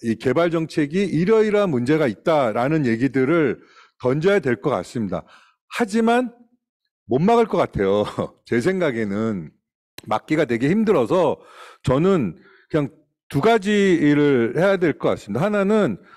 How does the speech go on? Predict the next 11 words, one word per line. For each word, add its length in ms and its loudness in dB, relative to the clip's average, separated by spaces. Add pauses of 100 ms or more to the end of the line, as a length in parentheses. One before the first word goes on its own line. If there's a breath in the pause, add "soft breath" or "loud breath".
(160 loud breath)
저는 500 -2
스쿼시 440 -4
필요하다. 600 -2 (200)
아까 180 -8
김상철 560 -4
처럼 240 -4
얘기했지만은 800 -4 (380 loud breath)
점거가 480 0
필요한데 720 0 (260 loud breath)
그 180 0
점거는 800 0